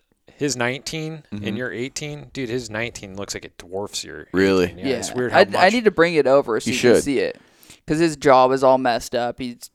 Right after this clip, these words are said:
Speaker 3: like, chewing into his teeth and stuff like that,
Speaker 2: Cheryl
Speaker 3: but
Speaker 2: has one that's over twenty inches in her shop there.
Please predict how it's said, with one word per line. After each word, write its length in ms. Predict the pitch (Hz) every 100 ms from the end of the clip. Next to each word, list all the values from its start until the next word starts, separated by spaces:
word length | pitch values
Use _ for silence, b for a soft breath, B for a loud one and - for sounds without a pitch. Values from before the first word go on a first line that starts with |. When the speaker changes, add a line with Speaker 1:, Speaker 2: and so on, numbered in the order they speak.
| -
Speaker 3:
like, 220 | 101 -
chewing 340 | - 131 123
into 220 | 123 123 120
his 180 | 123
teeth 420 | - 131 110 120 -
and 160 | 117
stuff 300 | - 123 127
like 240 | 123 131 -
that, 260 | 131 131
Speaker 2:
Cheryl 220 | 127 170 220
Speaker 3:
but 60 |
Speaker 2:
has 240 | 110 120 151
one 100 | 104
that's 220 | 87 - 104
over 260 | 104 104
twenty 400 | - - 92 85
inches 320 | 78 - 78
in 80 | 69
her 140 | 64 58
shop 300 | 60 57 -
there. 280 | 50 -